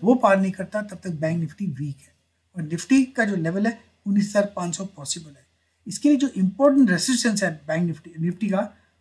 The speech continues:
वो है करीब नाइनटीन थाउजेंड सेवन हंड्रेड। नाइनटीन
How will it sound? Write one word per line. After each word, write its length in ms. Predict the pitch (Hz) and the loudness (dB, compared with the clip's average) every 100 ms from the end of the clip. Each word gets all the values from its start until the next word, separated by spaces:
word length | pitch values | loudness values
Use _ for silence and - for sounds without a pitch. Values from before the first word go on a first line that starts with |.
| _ | _
वो 120 | 185 233 | 0 2
है 80 | |
करीब 360 | 240 208 214 208 | 2 -2 -4 -4
नाइनटीन 520 | 170 165 175 175 208 202 | -6 -2 -2 0 0 0
थाउजेंड 340 | 175 170 190 | -6 -6 -4
सेवन 340 | - 156 156 | -4 -8 -10
हंड्रेड। 320 | 139 143 143 131 _ _ _ _ _ _ _ | -12 -12 -14 -20 _ _ _ _ _ _ _
नाइनटीन 400 | 165 196 214 294 | -6 -2 4 2